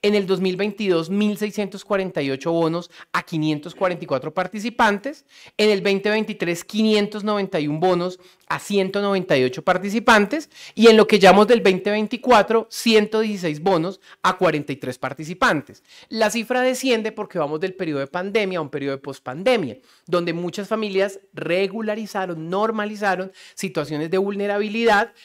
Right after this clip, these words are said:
que permitieron que no requirieran de un bono de emergencia, pero que durante la pandemia sí fue muy importante en términos de las condiciones que generó, pues, todo el,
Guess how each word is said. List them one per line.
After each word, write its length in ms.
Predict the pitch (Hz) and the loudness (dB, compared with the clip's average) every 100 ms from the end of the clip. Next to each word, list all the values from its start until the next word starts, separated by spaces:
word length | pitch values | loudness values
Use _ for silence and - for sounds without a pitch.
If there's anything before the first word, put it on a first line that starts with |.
| _ | _
que 120 | 185 | -8
permitieron 600 | - 165 156 143 135 143 | -4 -2 -2 -4 -4 -6
que 160 | - 185 | -2 -2
no 160 | 139 135 | -2 -4
requirieran 580 | 151 196 156 131 139 | -8 -8 -4 -2 -2
de 60 | 156 | -4
un 100 | 165 | -4
bono 160 | 175 170 | -2 -2
de 60 | |
emergencia, 460 | 180 208 233 196 202 | -4 -2 -2 -2 -4
pero 220 | 185 156 | -4 -2
que 80 | 156 | -2
durante 240 | 131 127 | -6 -6
la 100 | 123 | -8
pandemia 380 | 127 123 123 135 | -8 -8 -8 -8
sí 120 | 156 | -12
fue 140 | 156 160 | -10 -8
muy 160 | 160 | -8
importante 640 | 160 185 185 220 180 190 185 - - 170 | -8 -10 -4 -2 -2 -4 -14 -18 -10 -6
en 200 | 165 165 | -6 -4
términos 300 | 151 151 156 | -4 -4 -6
de 80 | |
las 140 | 165 160 | -8 -8
condiciones 500 | 170 151 139 123 - | -10 -10 -10 -12 -10
que 120 | 147 | -8
generó, 460 | 147 139 127 117 - _ _ _ - | -6 -4 -4 -6 -8 _ _ _ -4
pues, 180 | 170 | -4
todo 140 | - 160 | 2 0
el, 180 | 160 | 2